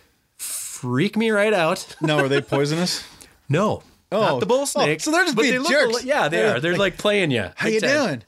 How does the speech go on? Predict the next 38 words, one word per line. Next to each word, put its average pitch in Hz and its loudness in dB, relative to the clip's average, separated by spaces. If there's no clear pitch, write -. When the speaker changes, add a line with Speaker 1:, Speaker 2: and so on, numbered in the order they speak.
Speaker 2:
I'm 220 0
a 190 0
rattlesnake." 185 0
Speaker 1:
<laughs> 147 0
Speaker 2:
Ah. 175 0
Speaker 1:
Yeah. 156 2
Oh, 151 0
yeah. 196 0
Speaker 2:
Oh, 131 0
no, 147 -2
Speaker 1:
Yeah. 143 -2
Speaker 2:
wait, 160 2
no, 156 0
you're 131 0
not. 117 -2
You 131 -10
bastard. - -14
Speaker 1:
Mm-hmm. 143 0
Speaker 2:
Making 247 0
all - 0
Speaker 1:
And 151 0
Speaker 2:
this 156 -2
Speaker 1:
I 190 2
have 226 0
Speaker 2:
noise. - -8
Speaker 1:
shot 202 0
one 175 2
with 160 0
my 139 0
bow 113 -2
out - -8
there. - -16
Seven 143 0
rattles 123 -2
on 82 -8
it. - -16
Speaker 2:
Ooh. 170 -4
Speaker 1:
Yeah. 80 -8